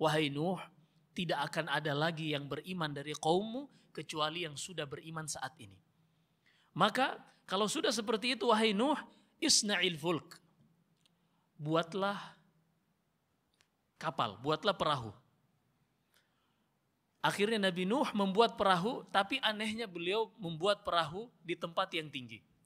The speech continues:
di gunung. Biasanya orang membuat perahu di dataran rendah yang dekat dengan perairan. Tapi beliau membuatnya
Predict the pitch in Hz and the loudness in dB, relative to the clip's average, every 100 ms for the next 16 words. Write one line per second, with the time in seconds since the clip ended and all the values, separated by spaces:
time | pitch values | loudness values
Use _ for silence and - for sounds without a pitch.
0 | - 170 175 170 139 104 - _ _ _ | -6 -2 2 2 2 -2 -12 _ _ _
1 | _ _ _ _ _ _ _ - 147 156 | _ _ _ _ _ _ _ -6 -2 2
2 | 190 190 165 180 202 - - _ - 143 | 2 2 4 2 0 -6 -20 _ -4 2
3 | 156 165 156 147 147 175 151 - - _ | 4 2 4 2 4 0 0 -4 -12 _
4 | _ _ _ _ 143 139 147 151 127 120 | _ _ _ _ -6 -2 0 0 -2 -4
5 | - - - _ _ 147 135 139 - 151 | -4 -6 -10 _ _ -4 -4 -2 -4 -4
6 | 135 147 139 127 110 107 95 _ _ _ | -4 -6 -4 -4 -4 -6 -10 _ _ _
7 | - 165 180 165 180 185 170 156 160 170 | -8 -6 -4 -2 0 -2 -4 0 0 0
8 | 190 190 | -4 -6